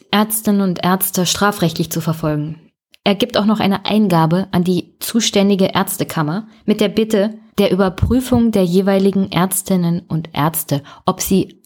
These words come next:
tatsächlich weiterhin ihren Berufsstand ausführen dürfen. Herr Krause wurde dann natürlich noch gefragt, ob er es kein Problem darin sehe, dass er im Rahmen von Schwangerschaftsabbrüchen, die ja hauptsächlich Frauen betreffen,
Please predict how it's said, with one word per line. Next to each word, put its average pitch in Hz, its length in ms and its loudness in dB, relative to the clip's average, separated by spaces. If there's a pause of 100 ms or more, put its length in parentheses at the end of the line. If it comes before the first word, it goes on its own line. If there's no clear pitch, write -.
(160)
tatsächlich 185 640 0
weiterhin 175 400 2
ihren 170 200 2
Berufsstand 165 580 0
ausführen 156 480 0
dürfen. 147 440 -2 (220)
Herr 214 160 -4
Krause 202 400 2
wurde 190 200 2
dann 175 140 2
natürlich 175 360 0
noch 165 160 -4
gefragt, 160 500 -4 (180)
ob 208 160 0
er 208 80 2
es 196 140 -2
kein 190 380 2
Problem 196 380 2
darin 165 300 2
sehe, 156 360 -2 (420)
dass 170 220 -2
er 170 440 -2 (500)
im 175 160 2
Rahmen 185 460 2
von 175 200 -2
Schwangerschaftsabbrüchen, 175 920 0
die 175 100 2
ja 165 80 4
hauptsächlich 165 440 -2
Frauen 170 300 0
betreffen, 175 480 -2